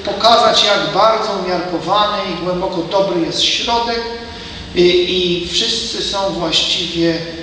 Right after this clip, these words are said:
ludzie porządni i ludzie wyważeni są w środku.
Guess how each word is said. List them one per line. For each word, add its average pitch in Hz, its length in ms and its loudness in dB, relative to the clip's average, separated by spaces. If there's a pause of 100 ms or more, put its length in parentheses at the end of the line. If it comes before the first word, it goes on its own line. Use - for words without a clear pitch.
(240)
ludzie 165 340 2
porządni 170 1160 0
i - 20 -4
ludzie 156 380 2 (300)
wyważeni 165 500 0
są 170 220 -4 (120)
w - 40 -2
środku. - 380 -2